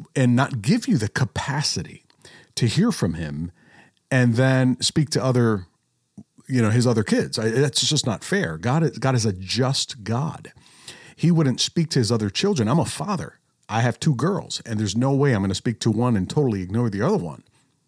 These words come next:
or have preference one over the other. Actually, the word says that God is not a respecter of persons, which basically means he's got no favorites.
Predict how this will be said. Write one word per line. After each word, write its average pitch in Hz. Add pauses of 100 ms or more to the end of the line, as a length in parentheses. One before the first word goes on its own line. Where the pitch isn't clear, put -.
(340)
or 113
have 117
preference 165
one 113
over 95
the 101
other. 139
Actually, 147
the 101
word 113
says 120
that 95
God 113
is 110
not 107
a 101
respecter 90 (380)
of -
persons, 92
which -
basically 170
means 120
he's 95
got 120
no 101
favorites. 135